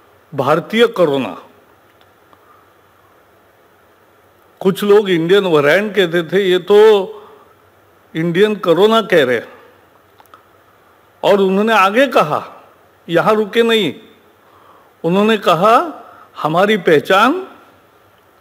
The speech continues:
मेरा भारत कोविड।" इस तरह का आज उनका बयान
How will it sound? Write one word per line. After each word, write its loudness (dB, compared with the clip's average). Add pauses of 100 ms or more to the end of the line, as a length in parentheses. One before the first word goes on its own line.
(440)
मेरा 2
भारत 0
कोविड।" -2 (2000)
इस -2
तरह 0
का 2
आज 0
उनका -2
बयान -2